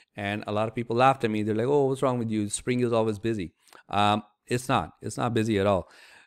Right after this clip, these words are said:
There is lots of inventory, so you don't need to panic. You don't need to be bidding against eighty offers, and it makes no sense because chances are, unless you're looking for something very unique,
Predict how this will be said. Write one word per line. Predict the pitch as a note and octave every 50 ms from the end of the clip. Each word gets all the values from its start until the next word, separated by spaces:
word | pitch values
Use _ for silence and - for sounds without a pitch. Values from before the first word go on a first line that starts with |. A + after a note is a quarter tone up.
| _ -
There | - A2+ A2+ A#2+
is | - - B2 A2+ G#2
lots | A2 A2+ B2 C3 -
of | E3 C3+
inventory, | A2+ B2 B2 B2+ A#2+ B2 C3 B2 B2 B2+ B2+
so | B2 - A2+
you | G2+ G2 G2+
don't | G2+ A#2 A#2 B2 B2
need | B2 B2+ B2 B2
to | - A2+
panic. | - - - A2 G#2+ G#2+ G#2+ A2+ A2 -
You | - F#2 F#2
don't | G2 G#2 G#2+ A2+ A#2
need | A#2 A#2 A2+ -
to | A#2+ A2+
be | A2+ G#2
bidding | A2 G#2+ G#2+ A2 G2+ A2 A2 A2 G#2
against | F#2+ G2 A2 G#2+ G#2 - - -
eighty | G#2+ G#2 G#2 G#2 G#2 - -
offers, | F2+ F#2 F#2+ - - G#2 G2 A2 -
and | - - F#2+
it | F#2+ F#2+
makes | G2 G2 G2+ - -
no | A2 A#2+ B2
sense | - - A2 G#2+ A2+ - _ - - - - _ _ _
because | A#2+ B2 D3 C#3 C3 B2+
chances | - E3+ F3 F3 - - C#3 C3+
are, | B2 B2 B2 - -
unless | A#2 B2 C#3 C#3 -
you're | F3 D3
looking | C3 C#3 C3+ - C#3
for | B2+ B2
something | - - B2+ A#2+ - A#2+ A2 G#2+
very | G#2 A2+ A2+ A#2 A2
unique, | G#2+ G#2 G2 G2+ A2 C3 E3 -